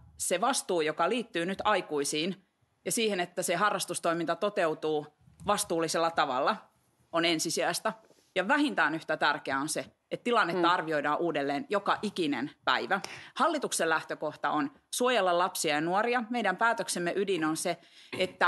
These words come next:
Speaker 1: aikuiset ensin, maksimaaliset rajoitukset ja esimerkiksi koulujen sulkeminen on viimesijainen vaihtoehto. Mut kaikkeen tähän saatetaan joutua, jos tilanne
Speaker 2: Hyvä,
Speaker 1: pahenee.
Speaker 2: kiitos. Ja, ja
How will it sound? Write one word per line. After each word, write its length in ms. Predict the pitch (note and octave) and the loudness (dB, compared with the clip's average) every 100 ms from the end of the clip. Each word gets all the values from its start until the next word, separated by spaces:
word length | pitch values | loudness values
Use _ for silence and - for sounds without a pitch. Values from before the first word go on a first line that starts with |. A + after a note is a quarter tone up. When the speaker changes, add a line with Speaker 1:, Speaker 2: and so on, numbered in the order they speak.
| F3 | 4
Speaker 1:
aikuiset 500 | B3 B3+ E3+ C#3+ - - | 2 2 0 -2 -2 0
ensin, 440 | G3 A#3 D4 C4+ - | 2 2 0 -2 0
maksimaaliset 720 | A3+ A3 G#3 F3+ E3 D#3+ D#3 | 0 2 2 2 2 0 -2
rajoitukset 680 | F3 E3 D#3 C#3+ - D3 - - - | 2 2 2 -2 -4 -6 -8 -14 0
ja 80 | A#3 | 0
esimerkiksi 580 | A#3 A3 F3+ F3+ - F3+ | 2 2 0 -2 -4 0
koulujen 500 | G#3 F3+ D#3 C#3+ C#3+ | 2 2 2 0 0
sulkeminen 640 | D#3+ C#3 C#3 C#3 C3+ - | 0 -2 -2 -2 -4 -2
on 140 | A3+ A3 | -2 2
viimesijainen 600 | G3+ D#3+ D3 C3 C3 C3+ | 2 0 -2 -2 -2 -2
vaihtoehto. 520 | A#2+ - - - - - - | -2 -2 -10 -8 -8 -8 -6
Mut 140 | G#3+ | -4
kaikkeen 480 | - E4 D#4+ F3 D#3+ | 2 0 2 0 2
tähän 320 | G#3+ G3+ D#3+ - - - | 2 2 0 -2 -12 -2
saatetaan 640 | G#3 F3 F3 A3+ A#3+ A3+ - | 2 2 2 2 2 0 0
joutua, 400 | F#3+ F3 E3 C#3+ | 2 2 2 0
jos 180 | C#3+ - | 0 0
tilanne 260 | G3 C4 | 4 6
Speaker 2:
Hyvä, 80 | A#3 | 4
Speaker 1:
pahenee. 160 | - B3+ - | 4 0 2
Speaker 2:
kiitos. 200 | - - | 0 2
Ja, 280 | G3+ G3+ - | 4 4 4
ja 280 | G3+ G3+ | 2 4